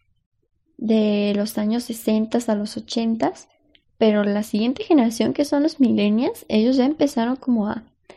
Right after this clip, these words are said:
a vivir este cambio y a finales de los años de los millennials ya empezaron como a ver las primeras redes sociales. Entonces como que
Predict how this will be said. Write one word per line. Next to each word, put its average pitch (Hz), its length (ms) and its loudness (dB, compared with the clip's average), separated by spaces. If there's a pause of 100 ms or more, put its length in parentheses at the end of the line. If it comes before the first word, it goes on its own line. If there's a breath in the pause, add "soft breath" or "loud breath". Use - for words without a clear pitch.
(260 soft breath)
a 220 140 0
vivir 208 360 0
este 247 300 0
cambio 233 640 2
y 214 140 0
a 220 80 -4
finales 214 540 -2
de 233 180 0
los 240 200 -8
años 214 240 -2
de 226 60 -4
los 208 180 -2
millennials 214 640 0 (380 soft breath)
ya 202 140 0
empezaron 208 400 -2
como 220 220 -4
a 226 60 0
ver 214 100 2
las 220 140 -4
primeras 208 420 -2
redes 220 220 0
sociales. 240 580 0 (640 soft breath)
Entonces 240 400 0
como 240 400 4
que - 420 -2